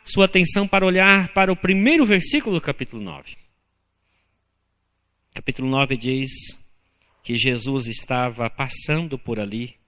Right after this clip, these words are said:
quando, ao passar, viu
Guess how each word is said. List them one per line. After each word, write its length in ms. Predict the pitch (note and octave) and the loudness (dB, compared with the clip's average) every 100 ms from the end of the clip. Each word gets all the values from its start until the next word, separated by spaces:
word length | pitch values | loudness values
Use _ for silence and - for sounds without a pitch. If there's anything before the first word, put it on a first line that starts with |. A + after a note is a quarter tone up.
| _ _ _ _ _ _ _ _ _ _ _ _ | _ _ _ _ _ _ _ _ _ _ _ _
quando, 580 | - A#2 A#2 A2+ B2 B2+ _ _ _ _ _ _ _ _ - | -6 -4 -4 -4 -6 -8 _ _ _ _ _ _ _ _ -4
ao 160 | B2+ | -2
passar, 680 | - D3 - - B2 A#2+ A2 - _ _ _ G#2 | 0 -2 -2 -2 -2 -2 -10 -20 _ _ _ -6
viu 380 | A#2 B2 C3+ | -4 -2 -6